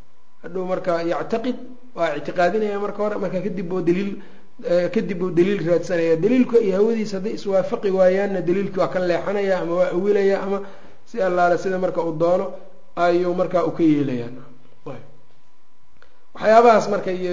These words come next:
yacni, waxay ka mid yihiin marka waxyaabaha tafaruqa iyo iftiraaqa ummadda, ee, uu keeno ayay ka mid yihiin.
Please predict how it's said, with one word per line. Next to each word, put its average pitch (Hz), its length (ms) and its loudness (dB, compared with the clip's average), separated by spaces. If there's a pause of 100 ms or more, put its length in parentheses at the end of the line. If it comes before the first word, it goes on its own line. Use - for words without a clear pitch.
yacni, 170 360 -2
waxay 165 200 0
ka 196 100 -2
mid 214 200 0
yihiin 185 200 -2
marka 170 200 -4
waxyaabaha 175 420 0
tafaruqa 185 500 -4 (460)
iyo 170 180 0
iftiraaqa 196 460 -2
ummadda, 185 360 -2 (600)
ee, 165 420 0 (440)
uu 190 340 -4
keeno 170 280 2
ayay 156 200 0
ka 151 120 -2
mid 143 200 -2
yihiin. - 260 -10